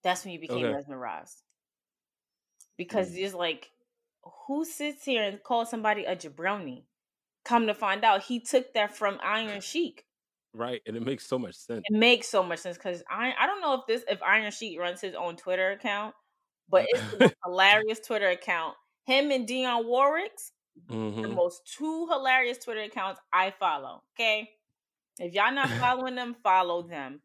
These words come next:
Speaker 1: Um, and then to see, like, how charismatic he got, like, how he was able to captivate a crowd, whether he's a heel or a face, with the eyebrow and the "if you smell" and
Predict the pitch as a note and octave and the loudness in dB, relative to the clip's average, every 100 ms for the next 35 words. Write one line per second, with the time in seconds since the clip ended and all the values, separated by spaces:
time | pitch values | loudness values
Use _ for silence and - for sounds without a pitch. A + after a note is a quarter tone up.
0 | _ _ _ _ _ - G3 F3+ E3+ D#3+ | _ _ _ _ _ -4 -2 -2 -4 -8
1 | D#3 _ - - _ _ - G#3+ G3 A3 | -16 _ -12 -12 _ _ -8 -6 -4 -4
2 | A3 G#3 - A#3 G#3+ G#3+ G#3+ - B3 B3 | -6 -12 -12 -10 -10 -12 -16 -12 -10 -8
3 | A#3+ A3 - G3+ F#3+ - A3 G3+ F#3 F3+ | -10 -10 -4 -2 -2 -4 -4 -2 -2 -4
4 | - _ _ _ _ _ _ _ _ _ | -10 _ _ _ _ _ _ _ _ _
5 | _ _ _ _ _ _ _ _ _ - | _ _ _ _ _ _ _ _ _ -2
6 | G3+ F#3+ E3+ F3 F3 F3 - D3+ B2 A2 | 0 0 -2 0 0 -2 -10 -4 -4 -4
7 | C#3 D3 F3+ D3+ C3 D#3 G3+ E3+ E3 E3+ | -8 0 2 2 2 -6 -10 -10 -8 -4
8 | F3 D#3+ D3+ - E3 D3 C3+ C#3 _ _ | -4 -6 -14 -10 -8 -8 -12 -16 _ _
9 | _ _ _ _ _ _ - G#3+ G3 F#3+ | _ _ _ _ _ _ -12 4 4 4
10 | F3+ F3+ - - G3 F3 D#3 D3 E3+ E3 | 2 2 2 -2 4 4 4 2 -2 -2
11 | E3 F#3+ E3 D#3+ - G3 F3+ D3+ C#3 - | -8 -10 -12 -14 -6 -4 -2 -2 -2 -4
12 | - F3 B2+ B2 - D#3 - - D#3+ D#3+ | 0 0 0 -8 -16 -10 -10 0 2 2
13 | D#3+ D3 C3+ C3 C3+ C#3 C3+ B2 - - | 0 -6 -6 -4 -6 -10 -10 -12 -16 -20
14 | - _ - F#3 - F3 E3+ - - E3+ | -20 _ -2 -2 -2 -4 -4 -6 -10 -2
15 | E3 D#3 C#3+ C#3 C#3+ C#3 | 2 4 4 0 -4 -8